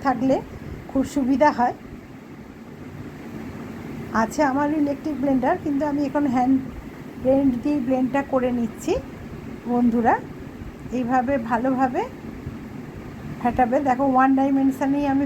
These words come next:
ফেটাচ্ছি এটাকে, যত ফেটাবে তত স্পঞ্জি হবে। এক চামচ আমি দিচ্ছি বেকিং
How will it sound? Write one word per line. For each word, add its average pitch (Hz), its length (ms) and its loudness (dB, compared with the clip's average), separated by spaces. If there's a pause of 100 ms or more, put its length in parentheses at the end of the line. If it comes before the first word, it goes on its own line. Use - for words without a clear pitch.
ফেটাচ্ছি 254 460 0 (100)
এটাকে, 233 320 0 (920)
যত 254 160 4 (120)
ফেটাবে 269 340 2 (100)
তত - 140 -2 (140)
স্পঞ্জি 262 500 4
হবে। 175 200 -2 (680)
এক 254 160 -2
চামচ 302 280 2 (100)
আমি 285 220 2
দিচ্ছি 294 380 -2 (840)
বেকিং 269 360 4